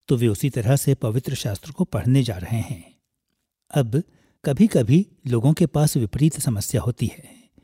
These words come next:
वे ऐसी परिस्थिति से आ सकते हैं जहां वे हमेशा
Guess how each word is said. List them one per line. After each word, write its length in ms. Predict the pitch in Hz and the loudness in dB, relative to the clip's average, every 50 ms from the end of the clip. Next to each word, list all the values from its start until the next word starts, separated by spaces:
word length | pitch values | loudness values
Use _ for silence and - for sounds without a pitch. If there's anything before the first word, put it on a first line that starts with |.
| _ _ _ _ _ - | _ _ _ _ _ 0
वे 100 | 240 208 | 2 2
ऐसी 360 | 247 - 135 131 120 - 190 | 2 2 0 -2 0 0 -2
परिस्थिति 520 | - - 127 110 - - 139 - - 202 196 | -2 -2 -4 -6 -4 -6 -6 0 2 2 2
से 100 | - 185 | 2 2
आ 100 | 123 113 | 0 0
सकते 360 | - - 117 - - - 120 | -2 -2 -4 -6 -4 -2 0
हैं 220 | 113 131 143 131 | 2 2 2 2
जहां 320 | 120 - 107 110 131 135 120 | 0 -2 0 2 2 2 2
वे 140 | 117 131 | 0 0
हमेशा 520 | 110 104 107 117 139 165 - - 135 135 | -2 0 0 2 2 2 2 2 2 0